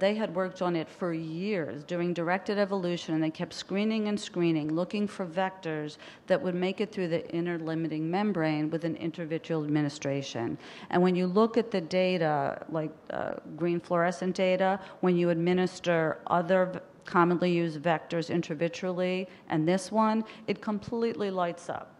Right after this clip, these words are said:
where the other ones you just see a little bit. So it's a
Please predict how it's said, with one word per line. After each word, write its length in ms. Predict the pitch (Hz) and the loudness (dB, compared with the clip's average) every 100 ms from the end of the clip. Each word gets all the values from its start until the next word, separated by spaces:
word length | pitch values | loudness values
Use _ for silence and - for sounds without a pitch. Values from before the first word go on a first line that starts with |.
| - - | -20 -12
where 140 | 170 175 | -4 -2
the 140 | 185 | 0
other 200 | 185 190 | 0 2
ones 200 | 175 165 | 2 2
you 60 | 165 | 0
just 240 | 160 165 | -4 -6
see 100 | - | -4
a 80 | 151 | -4
little 280 | 147 156 147 | -2 -2 -4
bit. 260 | - - - - - - - | -6 -10 -14 -20 -20 -20 -20
So 480 | - 196 180 175 - | -2 4 4 4 0
it's 260 | - 185 - | 0 0 2
a 340 | 196 180 175 | 2 2 -2